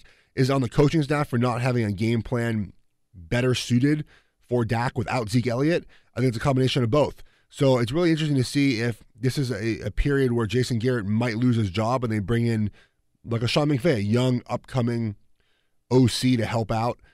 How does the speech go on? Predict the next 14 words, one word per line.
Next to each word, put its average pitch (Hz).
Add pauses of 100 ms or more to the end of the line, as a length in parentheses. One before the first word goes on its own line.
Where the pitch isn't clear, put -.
(240)
uh, 101
and 107
be, 113
and 107
be 117
the 110
head 120
coach 120
to -
help 110
Dak 110
Prescott 117
out. 123 (360)
Um, 98